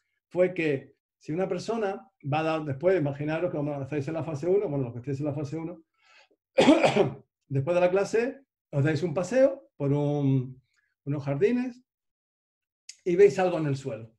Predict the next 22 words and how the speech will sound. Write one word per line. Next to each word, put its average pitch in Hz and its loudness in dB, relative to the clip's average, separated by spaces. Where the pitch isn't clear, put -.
Vas 120 -12
paseando 233 -2
y 160 -6
de 156 -2
pronto 185 -2
ves 185 -2
algo 165 -2
en 139 0
el 139 0
suelo 233 -4
y 165 -2
no 175 -6
sabes 202 -2
lo 214 -4
que 233 0
es 247 0
y 233 -6
sales 254 0
corriendo. 180 0
Sales 214 2
despavorido 196 6
corriendo. 156 -2